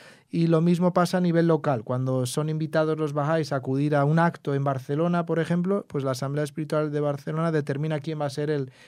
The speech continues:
el representante bahá'í allá. Y cuando uno va allí, al final está en condiciones de igualdad, ¿no? Aunque uno sabe que no, que no tiene,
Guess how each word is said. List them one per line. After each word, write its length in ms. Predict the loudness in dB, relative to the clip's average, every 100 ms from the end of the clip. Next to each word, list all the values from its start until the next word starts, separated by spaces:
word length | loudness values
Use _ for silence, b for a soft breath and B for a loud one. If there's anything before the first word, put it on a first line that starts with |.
| B -8
el 160 | -6
representante 800 | -4 -4 -6 -6 -6 -4 -4 -4
bahá'í 360 | -4 -4 -2 -2
allá. 280 | -2 -6 -8
Y 80 | -12
cuando 380 | -6 -6 -4 -4
uno 240 | -2 0
va 60 | 0
allí, 140 | 0 -2
al 80 | -4
final 340 | -4 -4 -4 B B B -8
está 200 | -4 -2
en 60 |
condiciones 520 | -2 -2 -2 -4 -4 -2
de 60 |
igualdad, 440 | -2 -2 -2 -6 -6
¿no? 80 |
Aunque 180 | -8 -4
uno 140 | -4 -2
sabe 260 | -2 -2
que 140 | -6 -10
no, 240 | -10 -12
que 140 | -10 -6
no 140 | -6
tiene, 340 | -4 -4 -4